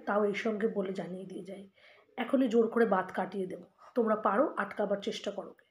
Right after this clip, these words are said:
বলিয়া রমেশ চলিয়া যায় দেখিয়া রমা ফিরিয়া ডাকিল। আহ্বান শুনিয়া রমেশ নিকটে আসিয়া দাঁড়াইতে রমা কহিল, "আমার বাড়িতে দাঁড়িয়ে আমাকে যত অপমান করলেন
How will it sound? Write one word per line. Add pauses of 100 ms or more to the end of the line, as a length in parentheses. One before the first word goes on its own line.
(440)
বলিয়া
রমেশ (260)
চলিয়া
যায়
দেখিয়া
রমা
ফিরিয়া
ডাকিল। (680)
আহ্বান
শুনিয়া
রমেশ
নিকটে
আসিয়া
দাঁড়াইতে
রমা
কহিল, (520)
"আমার
বাড়িতে
দাঁড়িয়ে
আমাকে
যত
অপমান
করলেন